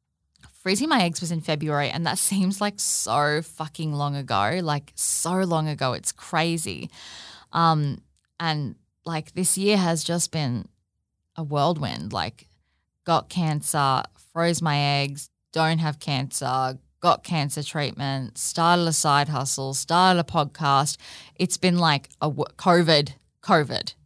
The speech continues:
<laughs> It's been a whirlwind this year. It's been really insane. Um, but yeah, I am just grateful that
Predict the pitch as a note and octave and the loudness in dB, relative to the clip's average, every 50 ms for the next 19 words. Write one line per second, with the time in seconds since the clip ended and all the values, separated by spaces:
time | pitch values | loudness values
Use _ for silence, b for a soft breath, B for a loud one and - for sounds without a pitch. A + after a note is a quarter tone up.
0 | _ - - - - C#4+ D4+ C#4 A#3+ G3 G3 A#3+ - - - - B3+ B3+ G#3+ G#3+ | _ 0 0 4 6 6 8 8 6 6 4 2 2 2 2 4 4 6 6 6
1 | F#3+ F3 F3 E3 E3 E3 D#3+ D#3+ D#3+ D#3+ F3+ - - D#3 D3+ D3+ C#3+ - - F3 | 8 6 6 6 4 2 0 0 0 0 0 0 -2 -2 -2 -2 -4 -6 -8 -8
2 | E3 - - D#3 D#3+ D#3+ E3+ E3 D#3+ D#3 D3+ D3 D3 D3 - E3 D3+ D3 D3+ E3+ | -8 -8 -10 -8 -4 -2 0 2 2 0 0 -2 -4 -2 0 2 2 4 4 2
3 | G#3 C4 C4 B B B B B B B B B - - F3+ E3+ E3 D#3 D3+ D#3 | 2 0 -2 B B B B B B B B B 2 4 6 6 6 6 4 0
4 | D#3 - - - _ _ - D#3+ - F3 E3 C3+ - F3 F3 D3+ - - D3+ D#3+ | -2 -4 -6 -10 _ _ -20 -2 2 4 4 4 4 4 2 2 4 2 2 4
5 | D#3+ D#3+ D#3+ D3+ D#3 - - - D#3+ D3+ C3 - - E3 D#3 D3 C#3+ C#3 C3 G2+ | 4 2 2 2 0 -2 0 2 2 2 2 0 -2 -4 -2 0 2 2 2 2
6 | - | -2